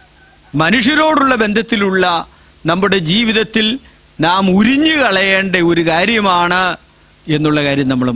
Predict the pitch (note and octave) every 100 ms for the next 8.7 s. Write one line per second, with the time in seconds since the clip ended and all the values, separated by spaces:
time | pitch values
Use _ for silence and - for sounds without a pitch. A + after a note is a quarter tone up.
0 | A2+ A2 - G#2+ - - - - - -
1 | - E3+ D3 F#3+ C4+ - C#4+ C#4+ C4 A#3+
2 | G#3+ G#3 G#3 G3+ F#3+ - - - E3 A#3+
3 | A3 F#3+ F#3 G3+ G3 F3 F3 F3 F3 D#3+
4 | D3 F3 G3 F3+ D#3 D3 D3+ F3+ E3+ F3+
5 | F#3 F3+ D#3 E3 F#3+ E3 D#3+ C#3 D3 D#3+
6 | D#3+ C3 A#2 - - - C#3 F3+ F3+ D#3+
7 | G3+ G#3 G#3 F#3 E3 D#3 D3 D3+ C#3 A2
8 | F2+ E2+ - - - -